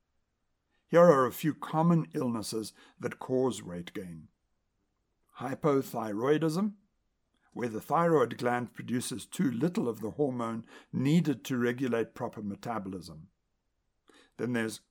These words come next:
Cushing's syndrome, where the adrenal glands produce too much cortisol. Chronic depression is another medical cause for weight gain, as is diabetes, where some people with long-standing diabetes tend to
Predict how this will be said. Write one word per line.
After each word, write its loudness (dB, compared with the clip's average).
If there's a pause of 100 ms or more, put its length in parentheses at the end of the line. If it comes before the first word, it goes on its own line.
Cushing's -2
syndrome, -8 (560)
where 4
the 0
adrenal 4
glands -6
produce -6
too -4
much -6
cortisol. -8 (1200)
Chronic -4
depression -2 (200)
is -8
another 0
medical -4
cause -2
for -10
weight -4
gain, -4 (640)
as 2
is -6
diabetes, -6 (240)
where -6
some 2
people -4
with -4
long-standing 0
diabetes -8
tend -8
to -10